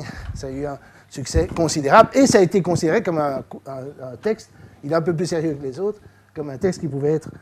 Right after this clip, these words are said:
euh, enseigné d'ailleurs, euh, utilisé comme livre dans les cours. Bon. Alors évidemment, il existe des abus pseudo-scientifiques de toutes les théories. Par exemple, la relativité peut être invoquée pour justifier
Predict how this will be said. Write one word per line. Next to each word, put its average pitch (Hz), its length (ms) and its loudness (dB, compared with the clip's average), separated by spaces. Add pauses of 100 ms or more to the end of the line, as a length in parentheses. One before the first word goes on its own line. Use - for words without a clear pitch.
(240)
euh, 135 220 -4
enseigné 147 500 -6
d'ailleurs, 135 380 -6 (340)
euh, 127 220 -10 (840)
utilisé 151 380 -4
comme 139 220 -4
livre 143 240 -8
dans 131 260 -8 (300)
les 123 80 -12
cours. 107 340 -12
Bon. 127 100 -6 (1600)
Alors 254 180 10
évidemment, 226 320 4
il 247 80 0
existe 214 240 2
des 190 140 0
abus 202 180 2
pseudo-scientifiques 202 640 -2
de 175 100 0
toutes 247 280 0
les 185 120 2
théories. 185 360 2
Par 156 140 -4
exemple, 180 220 2
la 170 80 0
relativité 165 600 0
peut 170 120 0
être 156 160 -2
invoquée 156 400 2
pour 156 120 0
justifier 160 640 2